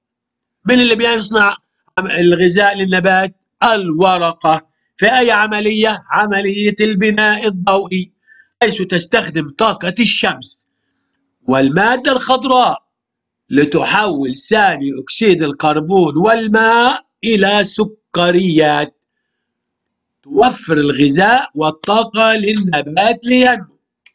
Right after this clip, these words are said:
الآن اللي بيحصل في عملية البناء الضوئي، ناخد ثاني أكسيد الكربون والماء وضوء الشمس، طاقة الشمس وماء، وماء وثاني أكسيد الكربون.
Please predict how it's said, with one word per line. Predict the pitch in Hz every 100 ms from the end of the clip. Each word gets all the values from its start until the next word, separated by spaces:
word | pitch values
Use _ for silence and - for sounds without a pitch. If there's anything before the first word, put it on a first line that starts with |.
| _ _ _ _
الآن | 185 139 107 - _ _ _ _ _ _ _ 127
اللي | 127 127
بيحصل | 135 160 143 170 151
في | 143
عملية | 143 151 160 175
البناء | 147 151 165 156
الضوئي، | 139 156 143 117 110 _ _ _ _ _ _ _ _ _ _ _ _ _ _ _ _ _
ناخد | 147 147 160 -
ثاني | 170 160
أكسيد | 156 - - 165 151
الكربون | 151 151 147 143 147 123 95 _
والماء | 120 131 135 147 165 180 -
وضوء | - 139 139 151 165 220
الشمس، | 190 - 139 101 - - - _ _ _ _
طاقة | 147 175 - 190
الشمس | 185 - 190 143 - 139
وماء، | 139 160 180 -
وماء | 143 160 208 233 -
وثاني | 147 147 202 214
أكسيد | 190 - 214 185
الكربون. | - 165 143 113